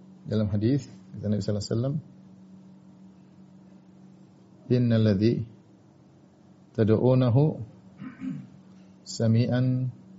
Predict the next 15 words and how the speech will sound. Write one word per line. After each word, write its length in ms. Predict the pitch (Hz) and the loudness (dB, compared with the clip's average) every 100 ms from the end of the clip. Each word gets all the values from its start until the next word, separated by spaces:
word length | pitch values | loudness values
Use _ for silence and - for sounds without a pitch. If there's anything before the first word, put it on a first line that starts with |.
| - - - - | -20 -20 -18 0
qariban." 580 | 123 127 123 110 95 90 - - - - - - - - - - | 4 6 6 4 4 0 -6 -18 -20 -20 -20 -20 -20 -20 -12 2
Yang 120 | 127 120 | 4 8
kalian 220 | 139 127 | 8 6
seru 240 | - 151 | 6 8
adalah, 400 | 156 120 143 147 - - - - - _ - - - | 8 8 6 4 0 -20 -20 -20 -20 _ -20 -20 0
eh, 840 | 127 123 120 120 117 117 117 113 110 - - - - _ - 123 - - _ - | 4 6 8 6 8 8 8 8 6 0 -16 -20 -20 _ -20 -20 -20 -20 _ -6
eh, 80 | 120 | -4
sa-, 160 | - - | -2 0
sami'un 400 | 127 127 123 113 | 0 2 2 2
qarib. 240 | 107 101 101 101 107 - | 0 0 -4 -6 -8 -6
Innal 240 | 127 123 | -2 2
ladzi 160 | 117 117 | 2 0
tad'unahu 540 | 113 110 123 127 117 160 190 - - - - - - - - - | 0 2 2 2 0 0 -2 -10 -20 -20 -20 -20 -20 -20 -20 -14
sami'un 400 | - 113 117 113 | -4 -2 0 0
qarib. 320 | 107 107 101 | 0 0 -2